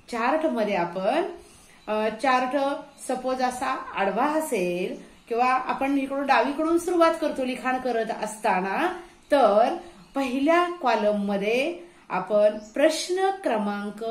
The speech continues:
असं लिहायचं आहे. बघा, प्रश्न क्रमांक, समजा तुमच्या चाचणीमध्ये तीन प्रश्न आहेत, तर पहिल्या प्रश्नामध्ये उपप्रश्न तुम्ही तीन टाकलेत, तर मग प्रश्न क्रमांक एक मधील अ असं लिहायचं बघा.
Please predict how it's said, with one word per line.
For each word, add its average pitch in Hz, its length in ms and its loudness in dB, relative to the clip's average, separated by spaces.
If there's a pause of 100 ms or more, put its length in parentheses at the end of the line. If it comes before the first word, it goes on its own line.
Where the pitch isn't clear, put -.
(220)
असं 240 220 -4
लिहायचं 175 380 -2
आहे. 151 240 -10 (300)
बघा, 190 420 0 (440)
प्रश्न 339 340 2
क्रमांक, 202 560 -4 (500)
समजा 381 360 4
तुमच्या 294 280 -2
चाचणीमध्ये 233 680 -4
तीन 359 400 4
प्रश्न 202 360 -6
आहेत, 185 380 -6 (760)
तर 269 100 4
पहिल्या 302 360 4
प्रश्नामध्ये 247 680 -2
उपप्रश्न 269 640 -4
तुम्ही 247 240 -6
तीन 403 340 0
टाकलेत, 190 420 -2 (420)
तर 240 80 -2
मग 262 140 -2
प्रश्न 311 500 -2
क्रमांक 233 880 -6
एक 381 400 0
मधील 233 520 0 (260)
अ 330 140 12 (460)
असं 320 200 0
लिहायचं 190 320 2
बघा. 202 460 -2